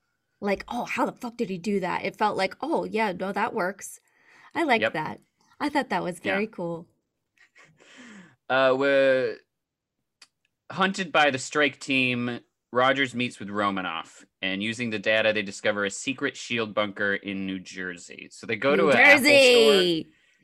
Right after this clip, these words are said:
Speaker 1: Yeah.
Speaker 2: <laughs> They go
Speaker 1: The
Speaker 2: to an
Speaker 1: Genius
Speaker 2: Apple
Speaker 1: Bar is
Speaker 2: store.
Speaker 1: great.
Speaker 2: They go to the fucking Genius Bar, and
Speaker 1: <laughs>
Speaker 2: then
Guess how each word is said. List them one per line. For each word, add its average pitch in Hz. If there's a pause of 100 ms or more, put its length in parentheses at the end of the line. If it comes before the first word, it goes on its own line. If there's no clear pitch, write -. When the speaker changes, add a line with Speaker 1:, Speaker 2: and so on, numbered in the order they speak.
(140)
Speaker 1:
Yeah. 226
Speaker 2:
<laughs> - (840)
They 147
go -
Speaker 1:
The 156
Speaker 2:
to 151
an -
Speaker 1:
Genius -
Speaker 2:
Apple -
Speaker 1:
Bar -
is -
Speaker 2:
store. 190
Speaker 1:
great. 233 (720)
Speaker 2:
They 135
go 143
to 147
the 147
fucking 131
Genius 113
Bar, 120
and -
Speaker 1:
<laughs> 311
Speaker 2:
then 110